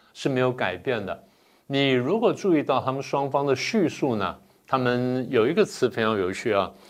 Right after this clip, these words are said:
双方对一个词的描述不一样。呃，哪一个词呢？竞争。拜登说，美国与中国正在竞争，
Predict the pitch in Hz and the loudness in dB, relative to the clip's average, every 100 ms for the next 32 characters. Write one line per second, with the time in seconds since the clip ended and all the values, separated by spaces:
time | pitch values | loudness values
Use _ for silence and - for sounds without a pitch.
0 | - - _ - 127 196 175 175 175 147 | -20 -20 _ -8 -2 0 0 0 -2 0
1 | 131 123 - 123 113 98 127 - 123 - | 0 -2 0 0 2 2 0 0 -2 0
2 | 107 110 107 - - _ _ _ _ - | 2 4 2 -2 -16 _ _ _ _ -6
3 | 110 110 107 107 104 101 117 107 160 175 | -2 2 4 4 4 2 0 -2 -2 -4
4 | - 117 110 104 - _ - 143 110 120 | -4 -2 -2 -4 -10 _ -2 -2 2 0
5 | 117 - _ _ _ _ _ _ _ _ | 0 -10 _ _ _ _ _ _ _ _
6 | - 196 147 139 143 - 135 131 131 - | 2 2 2 0 -2 2 4 4 2 -6
7 | 127 127 120 - 131 165 127 104 147 147 | -4 -2 -4 0 0 2 -2 -2 -2 0
8 | 120 110 - 165 120 120 110 - 117 101 | 2 2 2 -2 2 2 2 -2 -4 0
9 | 113 117 | 0 0